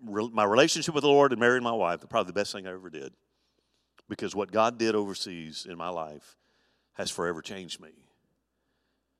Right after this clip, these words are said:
So then I get to call up my wife and say, "Hey, by the way," <laughs> uh, we had planned, we didn't have a honeymoon, s-,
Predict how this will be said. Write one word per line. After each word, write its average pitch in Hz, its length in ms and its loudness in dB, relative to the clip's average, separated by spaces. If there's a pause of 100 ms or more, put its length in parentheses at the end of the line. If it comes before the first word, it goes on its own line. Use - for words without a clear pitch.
(380)
So 127 140 8
then 147 160 8
I 127 80 6
get 117 100 2
to - 80 -6
call 113 200 4
up 104 100 0
my 101 60 -2
wife 127 260 0
and 101 100 -10
say, 131 140 -2
"Hey, 226 260 2
by 180 160 0
the 190 80 -2
way," 180 480 0 (560)
<laughs> - 560 -14
uh, 110 400 4 (240)
we 135 160 2
had 127 140 2
planned, 139 340 0
we 135 80 0
didn't 147 160 0
have 131 100 4
a 120 40 2
honeymoon, 131 400 0
s-, - 120 -4